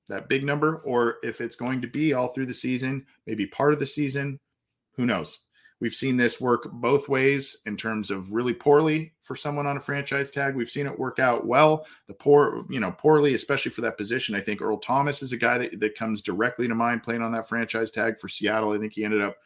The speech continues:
breaking a bone or something, something to that effect, or tearing up a knee. I can't remember specifically what it was, but he lost for the year. And then that was washed. And then, you know, the, it kind of bounced around and out of the N F L currently, other reasons for that too. But at any rate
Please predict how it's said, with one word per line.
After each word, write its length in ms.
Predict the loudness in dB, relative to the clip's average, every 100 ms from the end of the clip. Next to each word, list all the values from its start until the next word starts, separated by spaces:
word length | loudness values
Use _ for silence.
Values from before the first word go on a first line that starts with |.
| -20 _ _
breaking 340 | -6 -4 -2 -2
a 60 |
bone 360 | 0 0 2 0
or 60 | -2
something, 500 | -4 -4 -4 -4 -6
something 440 | -10 -8 -6 -6
to 120 | -6 2
that 200 | 4 4
effect, 400 | 2 0 0 -6
or 60 |
tearing 360 | -8 -6 -4 -6
up 120 | -6
a 60 | -6
knee. 240 | -4 -4
I 60 | -4
can't 220 | -8 -8
remember 300 | -8 -8 -8
specifically 580 | -10 -8 -8 -8 -6 -4
what 160 | -2
it 60 | 0
was, 240 | 0 -2
but 180 | -4 -8
he 120 | -8 -6
lost 360 | 0 2 2 0
for 100 | -2
the 100 | 2
year. 420 | 6 10 10 8 -4 -20 -8 -4
And 100 | 0
then 100 | 2
that 200 | 2 0
was 140 | -4
washed. 400 | 0 0 0 -2
And 100 | -2
then, 180 | 0 0
you 80 | -2
know, 220 | -2 -4
the, 100 | -6 -10
it 160 | -14 _ -8
kind 180 | -6
of 100 | -6
bounced 300 | -4 -4 -4
around 240 | -6 -4 -4
and 80 | -4
out 160 | -4
of 60 | -4
the 80 | -6
N 100 | -6
F 160 | -4
L 180 | -6 -4
currently, 500 | -6 -6 -2 -2 -4 -10 _ -8
other 180 | -4 -2
reasons 360 | -4 -4 -10
for 160 | -6 -2
that 240 | -2 -2
too. 240 | 0 0 0
But 260 | -2 -6 -8 -20 -20 -20 _
at 100 | 10
any 140 | 12
rate 300 | 12 12 10